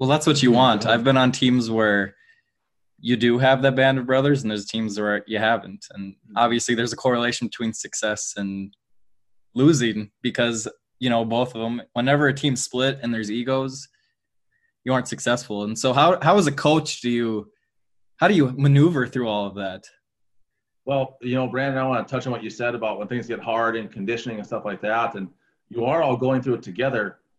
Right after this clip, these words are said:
Speaker 3: that's for sure. And then you have a couple people who are leaders who make the choice. Are we gonna go through it together and get better through it? Or are we gonna all kinda let each other tank and, and,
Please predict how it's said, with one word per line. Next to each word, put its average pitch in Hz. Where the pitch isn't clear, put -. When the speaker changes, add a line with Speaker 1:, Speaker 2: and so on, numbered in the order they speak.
Speaker 3:
that's 123
for 107
sure. 127
And 110
then 127
you 135
have 139
a 117
couple 131
people 135
who 123
are 107
leaders 123
who 120
make 123
the 110
choice. 123
Are 113
we 131
gonna 131
go 127
through 131
it -
together 120
and 98
get 95
better 127
through 156
it? 190
Or 120
are 117
we 120
gonna 117
all 120
kinda 113
let 117
each 117
other 104
tank 120
and, 95
and, 95